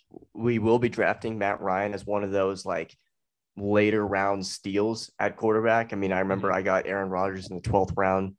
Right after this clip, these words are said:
Speaker 1: you know, two years ago. Um,
Speaker 2: Wow.
Speaker 1: something, something like that, where,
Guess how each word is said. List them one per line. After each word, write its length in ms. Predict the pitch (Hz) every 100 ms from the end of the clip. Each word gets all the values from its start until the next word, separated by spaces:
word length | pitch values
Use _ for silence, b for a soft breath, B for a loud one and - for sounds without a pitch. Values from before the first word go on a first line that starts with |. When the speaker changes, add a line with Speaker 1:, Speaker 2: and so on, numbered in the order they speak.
| _
Speaker 1:
you 80 | 101
know, 180 | 90 87
two 180 | - 101
years 280 | 95 101
ago. 380 | 104 101 101 98 B B
Um, 140 | 98 113
Speaker 2:
Wow. 40 |
Speaker 1:
something, 380 | 101 117 120 107 -
something 320 | - 143 151
like 220 | 120 -
that, 280 | 98 76 - -
where, 320 | 98 92